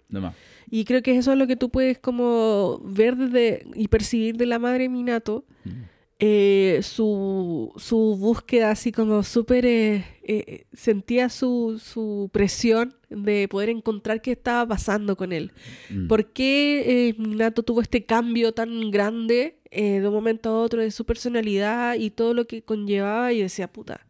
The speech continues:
Speaker 2: este niño le están haciendo bullying".
Speaker 1: Mm.
Speaker 2: Era como notorio, algo,
Speaker 1: Claro.
Speaker 2: algo está pasando,
Speaker 1: Mm.
Speaker 2: ¿cachai? Y después vas viendo a medida que va avanzando la película estos cambios y dices, "Weón, ¿el profe?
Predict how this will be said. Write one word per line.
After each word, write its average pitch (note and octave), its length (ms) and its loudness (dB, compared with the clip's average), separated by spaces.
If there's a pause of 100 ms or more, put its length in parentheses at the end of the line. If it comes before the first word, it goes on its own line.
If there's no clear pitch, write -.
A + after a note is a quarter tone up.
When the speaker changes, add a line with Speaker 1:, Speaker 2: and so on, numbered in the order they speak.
(640)
Speaker 2:
este G#3 200 -2
niño A3 180 4
le A3+ 60 4
están G#3 140 0
haciendo F#3 260 0
bullying". E3 400 -4
Speaker 1:
Mm. G2+ 180 -4 (240)
Speaker 2:
Era G3 260 2
como F3+ 220 0
notorio, D#3+ 580 0
algo, F#3 280 -4
Speaker 1:
Claro. - 100 -8
Speaker 2:
algo A3+ 220 0
está A3 180 -4
pasando, F3+ 460 -4
Speaker 1:
Mm. - 120 -14
Speaker 2:
¿cachai? G3 460 -2 (720)
Y A#3 120 4
después A3+ 280 2
vas A#3+ 240 2
viendo B3 480 2
a B3 80 0
medida A#3 340 2
que A3+ 140 -4
va A3 60 -2
avanzando A3+ 460 0
la B3+ 120 0
película A#3+ 380 -2
estos A3 300 -4
cambios A#3 600 -2 (300)
y G#3+ 60 -14
dices, F3+ 260 -10 (260)
"Weón, F3 260 -10
¿el E3+ 180 -2
profe? A3+ 580 0